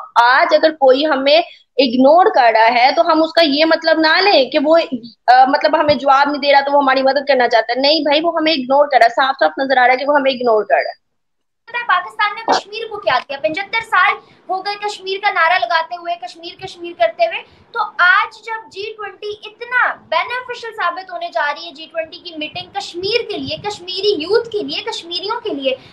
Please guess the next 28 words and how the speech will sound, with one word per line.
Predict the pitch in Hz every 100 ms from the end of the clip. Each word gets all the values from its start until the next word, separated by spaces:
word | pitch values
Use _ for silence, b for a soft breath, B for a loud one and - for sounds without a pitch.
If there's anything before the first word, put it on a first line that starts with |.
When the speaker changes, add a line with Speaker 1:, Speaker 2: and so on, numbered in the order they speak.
| B
Speaker 2:
तो | 427
पाकिस्तान | 427 403 453 480 466
उस | 453 427
मुद्दे | 370 311
के | 392
खिलाफ | 415 370 320 359
खड़ा | - 359 330
हो | 311
गया। | 302 320
तो | 339
आपको | 339 349
नहीं | 427 466
लगता | 466 440 427
कि | 427 403 349
ये |
तो | 381 392 381 370
खुदगर्जी | 339 - 370 381 302 311 - 403
है |
बहुत | 392 320
ज्यादा, | 285 247 254
कि | 254 - _ -
इतने | 370 415
बरसों | 415 320 330 415
से, | 427 427
इसका | 415 403
मतलब | 403 403 440
हमें | 381 403
कश्मीरी | 403 403 370 381 427 440